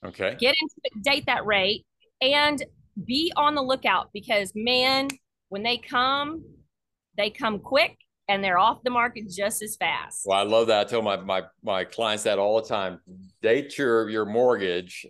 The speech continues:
Speaker 1: and marry the house. So, uh, Diana Wilson, thank you so much for being our guest today. And, uh, if you'd like to have Diana bu-, either buy or sell a luxury home there in Austin, Texas,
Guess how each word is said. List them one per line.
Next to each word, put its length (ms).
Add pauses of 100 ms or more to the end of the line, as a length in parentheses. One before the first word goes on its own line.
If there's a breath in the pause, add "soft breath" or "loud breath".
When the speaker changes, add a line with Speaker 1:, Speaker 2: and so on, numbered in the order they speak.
(100)
Speaker 1:
and 340
marry 300
the 140
house. 540 (460)
So, 360
uh, 400 (180)
Diana 360
Wilson, 380
thank 280
you 60
so 180
much 180
for 100
being 260
our 100
guest 340
today. 380 (500)
And, 480
uh, 240
if 60
you'd 160
like 240
to 100
have 240
Diana 500 (420)
bu-, 280
either 220
buy 340
or 120
sell 280
a 20
luxury 380
home 220
there 220
in 100
Austin, 420
Texas, 540